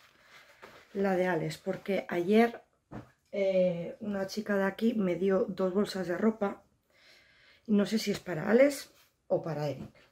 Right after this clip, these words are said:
porque es de su hijo y su hijo es mayor que los dos, entonces voy a ver si puedo hacer también limpieza de esa para echarlos a lavar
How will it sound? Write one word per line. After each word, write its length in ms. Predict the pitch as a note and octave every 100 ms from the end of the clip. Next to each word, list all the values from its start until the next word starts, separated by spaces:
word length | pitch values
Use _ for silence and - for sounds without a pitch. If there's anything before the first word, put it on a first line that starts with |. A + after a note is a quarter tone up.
| _ -
porque 220 | D#3 F#3
es 60 |
de 80 | F3
su 200 | - F#3
hijo 280 | G3 - A3
y 200 | F3 E3
su 180 | D3+ E3+
hijo 180 | D#3+ F3
es 120 | -
mayor 380 | E3 E3 D#3+ D#3
que 100 | D#3+
los 180 | F3+
dos, 260 | F#3+ D3+ - -
entonces 720 | - D#3 - E3+ D#3 - _ _ _ _ _ _ _ _ _ _ _ _ _ _ _ _ _ _ _
voy 160 | F#3 G3
a 80 |
ver 120 | F#3+ F3+
si 140 | G#3
puedo 200 | G3+ F#3
hacer 160 | E3 F#3
también 320 | F3+ F3+ F3
limpieza 460 | F3 E3+ D#3+ F#3
de 100 | F#3
esa 320 | A3+ - C#4 C#4
para 160 | F3
echarlos 400 | D#3+ G3 F3+ -
a 60 | F3+
lavar 440 | F3 G#3+ C4+ C#4